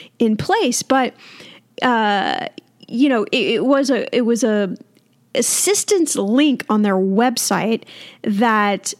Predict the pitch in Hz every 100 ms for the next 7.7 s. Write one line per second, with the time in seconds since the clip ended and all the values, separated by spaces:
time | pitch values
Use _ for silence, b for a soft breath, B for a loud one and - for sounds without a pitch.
0 | _ b b 233 240 - 262 - - -
1 | 254 254 254 240 214 202 202 185 185 -
2 | 190 - - 233 226 - 254 233 226 220
3 | 220 220 208 - 311 320 - 302 277 226
4 | 208 - 269 254 262 254 233 226 226 B
5 | B B - 269 208 214 190 190 277 320
6 | 311 302 - - B B B 226 214 214
7 | 208 202 - 233 233 196